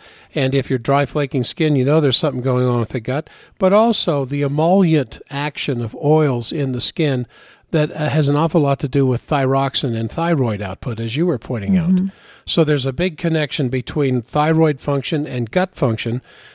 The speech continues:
Speaker 1: that's an early sign when we get dry, flaking skin.
Speaker 2: Yeah, for cell membrane health. You've gotta
Speaker 1: Yeah.
Speaker 2: have moist, soft cell membranes in order to release toxin and absorb nutrition.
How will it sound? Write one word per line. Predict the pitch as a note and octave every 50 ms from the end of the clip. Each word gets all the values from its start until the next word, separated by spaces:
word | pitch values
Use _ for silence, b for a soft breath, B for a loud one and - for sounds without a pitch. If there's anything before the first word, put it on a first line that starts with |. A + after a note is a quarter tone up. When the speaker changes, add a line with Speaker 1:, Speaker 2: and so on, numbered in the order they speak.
| B _
Speaker 1:
that's | - C#3+ B2 -
an | C#3 B2+
early | C3+ D3 F3 F#3 F3+
sign | - - - D#3 C3+ C3 C#3 C3+
when | C3 B2+ B2+
we | B2+ B2+
get | A#2 C3 A#2 A2+
dry, | - B2+ A#2+ A#2+ A#2+
flaking | - - A#2+ A2+ - - A2+ G#2+
skin. | - - - F3+ E3+ A2+ - _ _ _ -
Speaker 2:
Yeah, | - E3+ D#3
for | - - G3 G3
cell | - - B3 A#3 A3+
membrane | A3+ A3 A#3 B3+ C4 A#3+ F#3 E3 D3+
health. | D#3 D#3 F3+ D#3 A#2+ - - -
You've | F#3 F#3
gotta | F3+ G3+ G#3 A3
Speaker 1:
Yeah. | A3 G#3+
Speaker 2:
have | F#3 E3+ E3+
moist, | G3 F#3+ G#3+ A#3 B3 - -
soft | - A3 G3+ G3+ G3+ -
cell | - - G3+ G3 G3
membranes | G3 F#3 F#3+ G#3+ A#3 B3 F#3 D3+ C3 - -
in | F3 F3
order | E3 E3 D#3+ E3
to | - - F3 E3
release | E3 E3+ F#3 G3 G#3 -
toxin | - - F3 E3+ - - F3+ E3
and | E3 D#3
absorb | D3+ D3 D3 D#3+ D3+ D3+ D3+ D#3+
nutrition. | D#3 C#3+ - - G#3+ A3 - - C3+ -